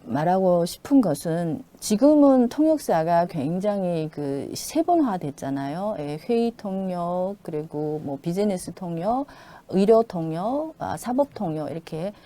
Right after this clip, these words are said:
아주 전문적으로, 예, 세분화되어 있습니다.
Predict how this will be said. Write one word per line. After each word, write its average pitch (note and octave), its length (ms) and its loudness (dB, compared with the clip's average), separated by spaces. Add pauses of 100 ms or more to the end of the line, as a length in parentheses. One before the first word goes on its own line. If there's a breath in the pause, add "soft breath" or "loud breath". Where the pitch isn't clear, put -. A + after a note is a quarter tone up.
(300 soft breath)
아주 D#3+ 500 -4
전문적으로, E3 1040 2
예, D3 160 -4
세분화되어 F3 1000 -4
있습니다. D3+ 600 -10